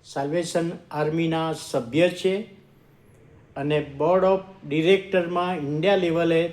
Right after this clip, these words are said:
તેઓ સેવા પણ આપે છે, જવાબદારી નિભાવે છે.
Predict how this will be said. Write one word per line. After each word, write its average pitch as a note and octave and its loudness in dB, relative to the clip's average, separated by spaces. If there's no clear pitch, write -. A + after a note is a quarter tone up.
તેઓ D#3+ 6
સેવા C#3 2
પણ D3 -2
આપે B2 -2
છે, - -14
જવાબદારી C#3+ 0
નિભાવે B2+ 0
છે. - -12